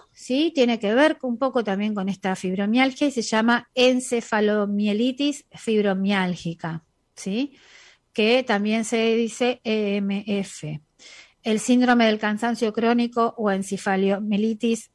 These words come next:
fibromiálgica puede suceder después de un achaque viral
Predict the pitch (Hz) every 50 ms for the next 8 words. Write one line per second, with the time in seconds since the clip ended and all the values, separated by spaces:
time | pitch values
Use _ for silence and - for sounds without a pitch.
0 | _ - - - 202 202 202 196 196 214 233 233 247 247 - - 277 - - 311
1 | 339 349 - - - - - _ _ - 254 233 226 233 226 - 247 - - 247
2 | 226 233 226 226 262 285 294 294 269 208 - - 226 233 214 208 220 220 220 226
3 | 226 - - 220 226 226 233 233 233 226 214 - 214 214 214 233 208 202 208 196
4 | 196 196 190 208 220 240 262 302 320 320